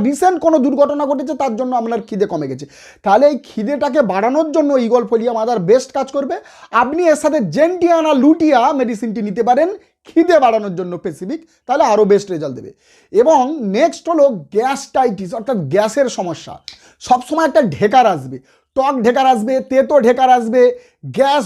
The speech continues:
হবে, আপনার পায়খানা খুব একটা ভালো ক্লিয়ার হবে না, আপনার ডায়রিয়ার মতো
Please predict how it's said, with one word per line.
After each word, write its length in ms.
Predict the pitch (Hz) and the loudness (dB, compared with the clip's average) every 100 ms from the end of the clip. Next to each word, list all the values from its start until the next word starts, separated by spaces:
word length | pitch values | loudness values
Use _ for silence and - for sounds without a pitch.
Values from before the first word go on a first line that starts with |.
| 269 | 0
হবে, 160 | 254 254 - | 2 2 0
আপনার 200 | 196 247 220 | -4 -2 -2
পায়খানা 320 | 226 233 254 254 | 0 0 -2 -4
খুব 100 | 254 254 | 0 0
একটা 140 | - 233 | 2 2
ভালো 120 | 247 247 _ | 2 0 _
ক্লিয়ার 260 | 240 269 262 | -2 0 2
হবে 120 | 247 247 | 2 0
না, 60 | 247 240 _ _ - | -4 -6 _ _ -8
আপনার 200 | 202 240 196 226 | -2 0 2 2
ডায়রিয়ার 400 | 247 269 269 254 | 4 4 2 0
মতো 120 | 233 | -4